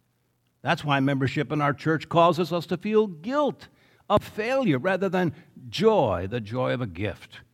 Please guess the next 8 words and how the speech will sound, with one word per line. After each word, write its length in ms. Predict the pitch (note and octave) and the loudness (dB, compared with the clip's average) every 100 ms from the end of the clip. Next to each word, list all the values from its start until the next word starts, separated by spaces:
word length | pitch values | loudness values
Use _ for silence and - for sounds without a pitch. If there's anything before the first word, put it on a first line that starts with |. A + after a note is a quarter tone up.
| _ _ - - | _ _ -20 -2
We 140 | D3 | -2
either 500 | E3+ A3 A#3+ A3+ G#3+ | 0 2 2 6 4
live 260 | G#3 G#3+ F#3+ | 4 0 -2
increasingly 840 | F3+ E3 - - A#3+ A#3 F#3+ D#3+ C3 | -2 -2 -2 -4 -4 0 2 2 2
burdened 720 | F#2 - F#3+ G#3+ A3 F#3 G#2+ | -2 -6 -4 -2 2 2 2
by 220 | C3 A2+ | -4 -4
that 260 | G#2 G2 - | -4 -6 -6
gift, 460 | G#2 F2 _ - | -8 -10 _ -20